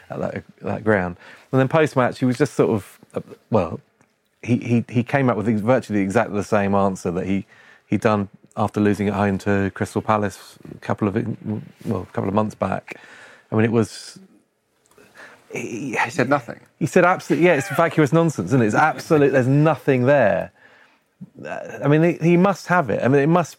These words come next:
Speaker 1: it must be there somewhere. He must, he must express himself in a,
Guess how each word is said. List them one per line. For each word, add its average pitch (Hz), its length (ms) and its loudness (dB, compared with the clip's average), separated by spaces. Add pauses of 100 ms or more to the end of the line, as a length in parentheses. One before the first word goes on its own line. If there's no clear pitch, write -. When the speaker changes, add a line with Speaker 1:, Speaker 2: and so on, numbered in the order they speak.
Speaker 1:
it 147 160 -2
must 170 340 0
be 160 200 4
there 98 160 0
somewhere. 101 240 0
He 120 60 2
must, 160 320 0
he - 120 -8
must 160 220 -2
express - 420 -2
himself 117 400 0
in 113 120 0
a, 107 120 0